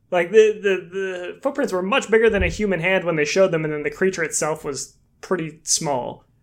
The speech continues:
Um, they say the chupacabra is a territorial creature. I've never seen anything about that. If,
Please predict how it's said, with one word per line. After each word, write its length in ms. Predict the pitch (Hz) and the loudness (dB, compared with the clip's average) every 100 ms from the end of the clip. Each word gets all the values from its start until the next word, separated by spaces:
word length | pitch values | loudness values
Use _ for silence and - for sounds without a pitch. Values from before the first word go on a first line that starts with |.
| _ _ _ _ _ _ _ _ _ | _ _ _ _ _ _ _ _ _
Um, 760 | - 139 135 131 131 143 - - - | 2 4 4 2 0 -4 -8 -12 0
they 140 | 185 | 4
say 140 | 185 190 | 6 4
the 120 | 160 | 4
chupacabra 480 | 214 202 190 185 180 | 0 2 4 4 4
is 80 | |
a 60 | 160 | 0
territorial 580 | 160 190 180 196 196 185 | 2 4 4 4 4 2
creature. 680 | - 190 185 185 180 170 - _ _ _ _ | 2 2 2 0 0 -2 -6 _ _ _ _
I've 600 | - 180 170 170 156 151 | 0 4 4 4 2 0
never 240 | 170 165 156 | 0 0 2
seen 480 | - 180 170 156 - | 2 0 -2 -4 -4
anything 640 | 160 151 160 156 151 156 | -2 0 0 -2 -4 -6
about 380 | 151 147 156 156 | -4 2 2 2
that. 300 | 160 151 143 - | 2 2 2 -4
If, 420 | 165 139 - - | -6 -6 -10 -20